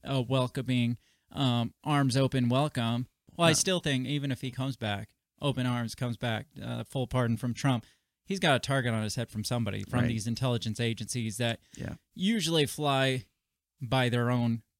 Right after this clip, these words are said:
Speaker 1: pilot. <laughs> Um, they
Speaker 2: Right.
Speaker 1: kinda do their own things.
Speaker 2: Yeah.
Speaker 1: Um, which I think Trump's kinda tried to crack down on since, uh, he took office. But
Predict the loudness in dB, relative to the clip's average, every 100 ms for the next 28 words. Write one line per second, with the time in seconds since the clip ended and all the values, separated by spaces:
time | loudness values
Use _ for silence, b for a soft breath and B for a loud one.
0 | -6 0 2 2 -2 -4 -8 -2 4 4
1 | 4 2 2 0 0 0 0 0 0 2
2 | 2 0 0 -2 -2 -6 B -8 -8 -8
3 | -2 0 2 0 -2 -4 -4 -4 -10 _
4 | -8 -4 -2 -2 0 0 0 -6 -6 -2
5 | -2 -2 0 0 -2 -2 -2 0 -2 0
6 | 0 0 -2 -2 -2 -4 -10 _ -10 -4
7 | -2 -2 -2 -2 -2 -2 -2 -4 -4 0
8 | 0